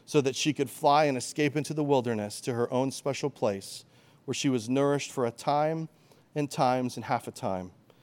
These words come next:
away from the face of the dragon." See, God provides an escape. God provides a rescue. Remember Isaiah, the verse in Isaiah forty? "But those who hope in the Lord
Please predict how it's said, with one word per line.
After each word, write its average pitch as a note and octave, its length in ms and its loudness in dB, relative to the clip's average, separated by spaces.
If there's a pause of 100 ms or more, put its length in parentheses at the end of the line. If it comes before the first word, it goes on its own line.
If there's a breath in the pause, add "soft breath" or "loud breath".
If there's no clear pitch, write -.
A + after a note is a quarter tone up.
(260 soft breath)
away C3 420 6
from B2 180 -4
the A#2 60 -2
face A#2+ 320 0
of A2+ 80 -10
the A#2+ 80 -8
dragon." G#2 520 0 (1500 soft breath)
See, E3 180 0
God F3 300 4
provides D3+ 600 2
an C#3 80 -2
escape. A#2+ 480 -4 (1120)
God E3+ 220 4
provides D3+ 600 4
a C#3 80 2
rescue. C#3 420 0
Remember E3 320 2
Isaiah, D#3 400 4
the C#3+ 100 0
verse C#3+ 220 -2
in D3 80 -2
Isaiah C#3+ 400 2
forty? D3+ 480 0 (1600 soft breath)
"But C3 200 -4
those D#3 300 6
who D3+ 100 0
hope D#3+ 260 0
in D#3 120 0
the C#3 100 0
Lord B2 380 2